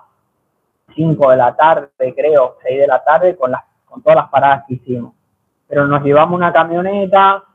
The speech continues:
teníamos comida, repuesto... bebida, eh, y nada, y, y llegamos hasta allá. Eso es lo, lo que más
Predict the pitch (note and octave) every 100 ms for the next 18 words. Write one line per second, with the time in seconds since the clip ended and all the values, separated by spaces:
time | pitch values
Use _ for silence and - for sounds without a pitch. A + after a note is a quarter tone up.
0 | _ - C3+ D#3 D#3 - D#3 E3 F#3+ F#3+
1 | F#3 F3 D#3+ C3+ - - F3+ F3 E3+ E3
2 | C#3+ C3 C#3+ E3+ E3+ E3+ E3+ E3 - _
3 | _ _ _ _ C#3 C3+ C3 C3 C3 B2+
4 | B2+ B2+ B2 C3 - _ _ _ _ _
5 | _ _ _ _ - C#3 C#3 C3+ C#3 F3+
6 | - C#3 B2+ C3 C3+ D#3+ C#3+ C#3 D#3 F#3
7 | F3 D#3 C3+ C#3 B2 C#3 - F#3+ F#3+ F#3
8 | C#3+ C#3 - C3+ D#3+ -